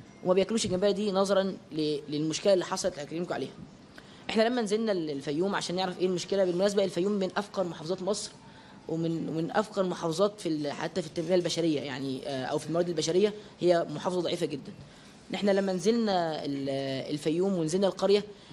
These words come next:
لقينا إن القرية أصلًا بتطل على بحيرة قارون. آه، من بعد ألفين وعشرة حصل مشكلة في البحيرة دي لأن الملوحة زادت فيها بنسبة، آه،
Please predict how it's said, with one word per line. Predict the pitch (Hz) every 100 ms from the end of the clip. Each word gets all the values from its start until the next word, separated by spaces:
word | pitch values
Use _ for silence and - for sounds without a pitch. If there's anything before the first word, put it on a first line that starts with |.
| - -
لقينا | 156 208 208
إن | 180
القرية | 170 - 185 180
أصلًا | 185 185 165
بتطل | - 202
على | 170 156
بحيرة | 143 - 185
قارون. | 180 170 185 220 214 - - - - -
آه، | 160 160 160 156 151 - -
من | 160
بعد | 190 208
ألفين | 196 220
وعشرة | 190 214 208
حصل | 190 208 214 185
مشكلة | - 202 202 185
في | 180
البحيرة | 156 151 151 196 196
دي | 180 220
لأن | - 170 175
الملوحة | 156 160 196 - 175 151
زادت | 151 185 175
فيها | 196
بنسبة، | 185 190 175 180 180 -
آه، | 143